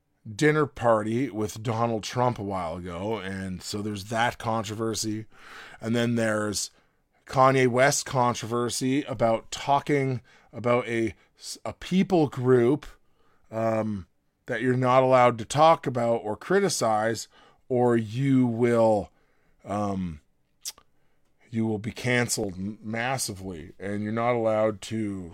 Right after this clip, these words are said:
talk about it. Now, I will preface this. Um, oh, someone is, uh, complaining.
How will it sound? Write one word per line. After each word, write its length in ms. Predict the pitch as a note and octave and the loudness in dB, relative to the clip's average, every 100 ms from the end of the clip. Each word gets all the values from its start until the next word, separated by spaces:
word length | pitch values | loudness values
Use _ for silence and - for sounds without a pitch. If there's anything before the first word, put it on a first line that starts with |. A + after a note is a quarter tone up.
| - | -6
talk 240 | C#3+ D#3+ | 0 0
about 200 | C3 A2+ | 0 -4
it. 60 | G#2 | -2
Now, 220 | C3+ B2 - - - - - - - | 0 -2 -6 -20 -20 -20 -20 -20 2
I 160 | A#2+ C#3+ | 8 8
will 180 | D#3+ C#3+ - | 8 2 -2
preface 680 | - - F#3+ F3+ E3+ C3+ | -4 4 6 6 4 2
this. 460 | - A2+ D2 - - - _ _ _ _ _ _ _ _ _ _ _ _ _ _ _ _ _ _ _ _ _ _ _ _ _ _ _ _ _ _ _ - | 0 -4 -4 -6 -6 -12 _ _ _ _ _ _ _ _ _ _ _ _ _ _ _ _ _ _ _ _ _ _ _ _ _ _ _ _ _ _ _ -2
Um, 360 | A2+ A2+ A2+ | 2 4 2
oh, 200 | B2+ F#3+ - | 2 0 0
someone 480 | - D#3+ F#3+ F#3+ - | 2 6 6 4 4
is, 500 | D#3 F3+ F#3+ F#3 D3+ | 6 8 8 8 4
uh, 280 | D#3 F3 F3+ | 4 6 6
complaining. 1000 | - E3+ D3 - D3 F3 G3+ C#3+ E3+ G3 | 4 0 0 2 4 6 6 4 0 -4